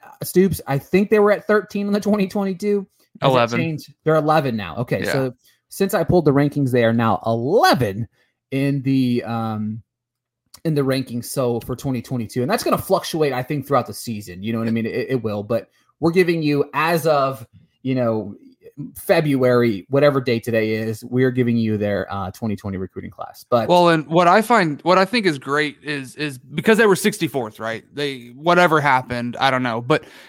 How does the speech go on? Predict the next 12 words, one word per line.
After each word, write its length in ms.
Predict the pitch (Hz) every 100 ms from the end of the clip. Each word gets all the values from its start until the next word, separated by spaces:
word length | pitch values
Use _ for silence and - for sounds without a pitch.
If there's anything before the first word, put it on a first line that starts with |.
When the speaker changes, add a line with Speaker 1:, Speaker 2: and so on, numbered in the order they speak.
| -
Speaker 2:
then 160 | 180 254
you 80 |
go 120 | 185 170
to 60 |
the 60 | 151
twenty 220 | 180 180
twenty-one 380 | 170 156 147 147
and 80 | 139
the 40 |
twenty 200 | 160 156
twenty-two 420 | 151 143 127 147
class, 460 | 143 131 117 117